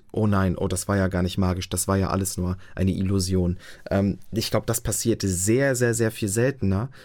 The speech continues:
als dass man Leute einfach, wie du's schön formulierst, infiziert mit dieser Leidenschaft.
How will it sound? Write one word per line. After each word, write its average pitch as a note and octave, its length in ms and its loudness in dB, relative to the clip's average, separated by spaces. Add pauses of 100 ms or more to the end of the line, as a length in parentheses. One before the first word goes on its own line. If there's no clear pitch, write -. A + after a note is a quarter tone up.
(120)
als G2+ 200 -2
dass G#2+ 200 0
man G2 160 0
Leute G#2+ 320 0
einfach, - 480 -4 (180)
wie F#2+ 200 -2
du's G2+ 200 -4
schön G#2+ 200 -2
formulierst, G2+ 480 -2
infiziert A2+ 760 -4
mit G2 140 -4
dieser F#2+ 180 -2
Leidenschaft. F#2+ 680 -2